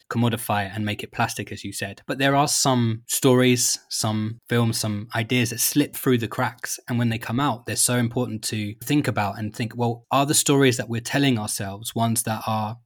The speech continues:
encouraging and edifying and taking us to a world that we want to be part of? Or are these stories discouraging? Are they disempowering? And I think we've been trying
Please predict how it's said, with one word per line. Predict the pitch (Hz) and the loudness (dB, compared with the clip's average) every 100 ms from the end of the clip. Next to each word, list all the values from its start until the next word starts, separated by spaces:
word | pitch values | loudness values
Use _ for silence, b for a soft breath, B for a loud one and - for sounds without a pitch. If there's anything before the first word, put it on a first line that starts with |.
| _ | _
encouraging | - 123 - 127 127 120 123 120 | -2 0 2 4 2 2 2 2
and | 110 - | -2 0
edifying | 123 120 120 120 113 113 113 117 | 0 0 -2 -2 0 0 -2 -4
and | 113 107 | -6 -6
taking | - 117 120 | -4 -4 -4
us | 113 - | -4 -4
to | - 135 | 2 2
a | |
world | 120 123 123 | 4 4 2
that | 110 | 0
we | 113 | -4
want | 110 117 | -4 -4
to | - | -4
be | 117 | -6
part | - 123 120 - | -4 -4 -2 -2
of? | 139 - B _ | -4 -6 B _
Or | 127 127 | 2 4
are | 127 | 4
these | 127 | 2
stories | - 131 123 120 | 0 2 2 2
discouraging? | - 139 - 104 101 - 104 | 0 -4 -2 -4 -6 -8 -8
Are | 113 | -8
they | 110 113 120 - | -6 -8 -6 -2
disempowering? | 139 127 107 107 98 95 101 120 _ - | 0 0 -2 -4 -6 -8 -14 -18 _ -2
And | 135 | 0
I | 135 | 2
think | 131 147 - - | 0 -2 -2 -4
we've | 135 127 | 0 0
been | 139 | 0
trying | - 160 139 | 2 2 2